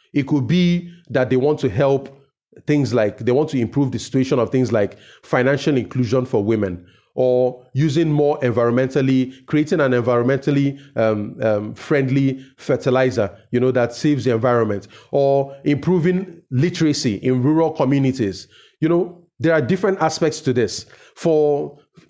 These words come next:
in my own, in my own instance, mine was to help develop more entrepreneurs. Because I know that if we have more entrepreneurs on the African continent, we'll be able to create more jobs and create more wealth and improve our society.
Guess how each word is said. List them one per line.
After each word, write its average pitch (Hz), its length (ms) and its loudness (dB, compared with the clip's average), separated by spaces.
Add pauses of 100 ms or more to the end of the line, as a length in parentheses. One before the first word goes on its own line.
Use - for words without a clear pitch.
in 139 120 2
my 135 80 2
own, 185 200 2
in 151 200 2
my 139 80 2
own 170 180 2
instance, 131 600 -2 (260)
mine 165 360 2
was 123 400 0
to 123 180 0
help 156 440 -2 (100)
develop 135 400 0
more 127 200 0
entrepreneurs. 110 640 -2 (520)
Because 135 240 0
I 139 80 2
know 160 120 2
that 156 120 0
if - 80 -4
we 135 80 4
have 156 100 2
more 147 180 -2
entrepreneurs 127 460 0
on 113 120 0
the 113 100 2
African 120 360 -2
continent, 104 540 -4 (300)
we'll 131 160 2
be 139 80 2
able 175 140 0
to 151 120 -4
create 139 380 -2
more 135 200 2
jobs 113 380 -2 (220)
and 127 200 0
create 147 320 -2
more 139 300 0
wealth 110 320 -2
and 135 140 2
improve 135 340 -2
our 110 100 0
society. 110 560 -4